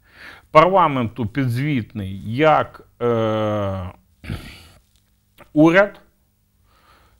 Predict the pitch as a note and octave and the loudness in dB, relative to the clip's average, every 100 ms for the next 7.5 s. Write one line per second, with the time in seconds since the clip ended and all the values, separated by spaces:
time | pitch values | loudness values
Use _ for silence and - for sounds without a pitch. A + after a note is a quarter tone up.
0 | _ _ - A#2+ A2+ A#2 C#3+ C3+ C#3+ G#2 | _ _ -4 0 0 0 0 2 2 2
1 | A2+ - A#2 G2+ A#2 A2 G#2 G2+ F#2+ G2 | -2 -2 -4 -4 -2 0 0 0 -2 -8
2 | F#2 G#2+ - F3+ C#3+ A#2+ A#2+ A#2+ A2+ G#2+ | -8 -6 -4 0 0 0 0 2 2 0
3 | G#2+ G2+ A#2 C3+ E3+ G#3+ F3+ A#2 A#2+ C#3 | -4 -6 -8 -4 -2 0 -2 -2 0 0
4 | C#3 C3 A2+ C3 B2 G#2+ A2 A2+ A#2+ - | 2 2 0 -4 -4 -4 -4 -4 -6 -8
5 | G#3 G#3 - E3+ - D#3 E3 D3+ C3 A#2 | -6 -6 -8 -14 -8 -6 -6 -6 -8 -6
6 | G#2+ B2 A#2 C3+ B2+ B2+ A#2+ - F#2+ E2+ | -6 -6 -2 0 0 0 -2 -6 -10 -10
7 | F#2 - C#3+ F3+ F#3 | -12 -6 -4 -2 -4